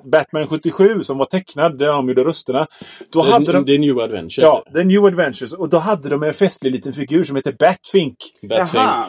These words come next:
Speaker 3: för det står ingenting om D C Comics
Speaker 1: Nej,
Speaker 3: eller
Speaker 1: så det
Speaker 3: någonting.
Speaker 1: här är en annan Batfink.
Speaker 3: Jaha.
Speaker 2: Men är det
Speaker 1: Eh, så
Speaker 2: Batfink och Batmite var det ju. Så för Batfink, eh, eller Batmite var ju den karaktären. Det är ju så en mix-, m-, en mister Mixelpitlick-version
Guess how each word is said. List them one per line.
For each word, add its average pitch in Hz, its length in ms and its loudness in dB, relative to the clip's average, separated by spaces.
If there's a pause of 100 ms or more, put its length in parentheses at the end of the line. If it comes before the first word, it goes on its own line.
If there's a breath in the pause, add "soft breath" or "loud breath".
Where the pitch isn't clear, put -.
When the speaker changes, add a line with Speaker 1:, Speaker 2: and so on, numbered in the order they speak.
Speaker 3:
för 180 80 0
det 190 60 2
står 202 200 2
ingenting 208 460 -2
om 185 140 -2
D 180 160 0
C - 180 -10
Comics 170 220 -2
Speaker 1:
Nej, 156 80 4
Speaker 3:
eller 135 120 6
Speaker 1:
så - 140 -10
det 151 40 -6 (320)
Speaker 3:
någonting. 196 40 4
Speaker 1:
här 190 260 6
är 170 60 0
en 196 160 -2
annan 254 540 -2
Batfink. - 600 -4
Speaker 3:
Jaha. 175 120 -4 (200)
Speaker 2:
Men 127 380 2
är 127 80 0 (160)
det 143 500 6
Speaker 1:
Eh, 139 60 0
så 135 60 -14
Speaker 2:
Batfink 143 540 0
och 139 60 -4
Batmite 131 840 -6 (160)
var 123 180 -4
det 101 80 -6
ju. 98 200 -4
Så 104 120 -10
för 110 140 -4
Batfink, 127 720 -2
eh, 117 500 -2
eller 139 120 4
Batmite 127 580 -2
var 120 120 -4
ju 107 320 -2
den 107 220 -4
karaktären. 101 680 -8 (320)
Det 123 60 -6
är 120 40 0
ju 120 60 0
så 120 100 -2
en 110 260 -6
mix-, 117 200 -8 (140)
m-, 135 340 -6
en 135 220 0
mister 127 360 -2
Mixelpitlick-version 123 1400 -4